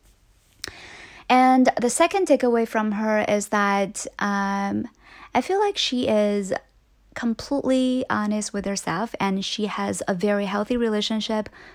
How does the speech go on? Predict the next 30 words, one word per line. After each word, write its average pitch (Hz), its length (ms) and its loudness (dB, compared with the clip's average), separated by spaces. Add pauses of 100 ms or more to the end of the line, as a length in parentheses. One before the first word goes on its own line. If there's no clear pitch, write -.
(160)
with 202 180 0
herself. 185 580 -2 (640)
I 262 80 6
mean, 262 360 6 (320)
sometimes 294 640 4
we 240 280 2
have 202 340 -4
toxic 202 680 -2
relationships 190 840 -2
with 196 320 -2
ourselves, 180 640 -6 (340)
and 202 480 0
we're 202 300 2
always 208 320 0
saying 202 280 -4
something 202 400 -4
negative 185 520 -4
to - 160 -6
ourselves, 185 580 -6
like, 185 400 -6 (460)
"You 196 240 -2
cannot 196 420 -2
do 202 220 0
it, 175 420 -4 (100)
you 180 680 -2
have 175 400 -4
a - 80 -2
lot 185 180 0
of 180 80 -6
problems," 190 640 -2